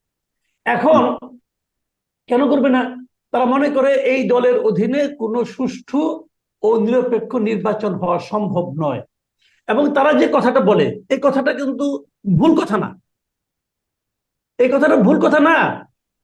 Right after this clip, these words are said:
নির্বাচন, এই সরকার যেভাবে প্রশাসনকে নিয়ন্ত্রণ করে এবং যেভাবে তারা প্রশাসনকে সাজিয়ে নিয়েছে, সাজানোর দরকার নেই এখন,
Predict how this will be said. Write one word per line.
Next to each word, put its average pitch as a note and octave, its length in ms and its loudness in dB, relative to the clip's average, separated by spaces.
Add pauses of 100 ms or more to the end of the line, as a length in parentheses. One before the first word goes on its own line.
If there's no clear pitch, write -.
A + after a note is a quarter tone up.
(120)
নির্বাচন, D4 640 2
এই C#4+ 220 0
সরকার C#4 720 -2
যেভাবে G3+ 420 -2
প্রশাসনকে B3+ 680 -4
নিয়ন্ত্রণ A#3+ 600 -4
করে A3+ 240 0
এবং G#3+ 320 -2
যেভাবে A3 380 -2
তারা A#3 100 -2
প্রশাসনকে G3+ 480 -6
সাজিয়ে A#3 420 -2
নিয়েছে, E3 400 -4 (260)
সাজানোর D#4 400 2
দরকার C#4+ 260 -2
নেই C4 120 2
এখন, D#3 320 -2